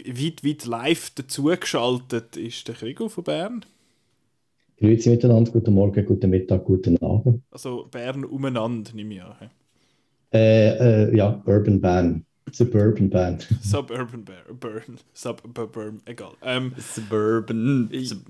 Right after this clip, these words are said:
Speaker 1: Sub-, äh, ich hab's auch versucht,
Speaker 3: <laughs>
Speaker 1: aber es geht nicht. <laughs> Ähm,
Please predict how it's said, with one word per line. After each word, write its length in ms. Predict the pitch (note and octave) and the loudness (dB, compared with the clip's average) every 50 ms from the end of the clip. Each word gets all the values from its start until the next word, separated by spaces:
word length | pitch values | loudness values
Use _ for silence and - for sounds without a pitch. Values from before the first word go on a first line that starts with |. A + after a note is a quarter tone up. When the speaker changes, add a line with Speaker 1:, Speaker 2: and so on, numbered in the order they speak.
| - _ - | -20 _ -14
Speaker 1:
Sub-, 340 | F#2+ G2+ C#3 B2+ A2+ - - | -12 -6 -6 -6 -6 -8 -8
äh, 160 | - D3 D#3+ D3+ | -2 -2 -2 -2
ich 100 | D3+ - | -2 -2
hab's 180 | F#3+ F#3 - - | -2 0 2 2
auch 100 | C3+ - | 0 2
versucht, 400 | A3 F3+ F3 F3 D#3+ - G#3+ - F3+ | 0 2 4 4 4 4 4 2 0
Speaker 3:
<laughs> 0 | |
Speaker 1:
aber 100 | F#3+ G#3 | 0 0
es 120 | F#3 - | 0 2
geht 220 | E3+ D3 G#3 F3+ | 2 0 0 0
nicht. 280 | B2+ A#2 A2+ A#2+ - - - C#3+ C3+ - - D3+ C#3 - | 0 -4 -6 -6 -6 -8 -10 -12 -12 -10 -10 -12 -8 -2
<laughs> 1000 | F#3 F#3 D#3+ D3 D#3+ F3 - - F3 F#3 - - F3 - F#3+ F3 D3 F3+ F3 - | -2 -2 0 0 -2 -2 -2 -2 -4 -4 -2 -2 -8 -6 -6 -8 -4 -6 -6 -4
Ähm, 480 | A#2+ B2+ C3 B2+ B2 B2+ C3 C3 C3+ | -2 -4 -2 -2 -2 -4 -4 -6 -8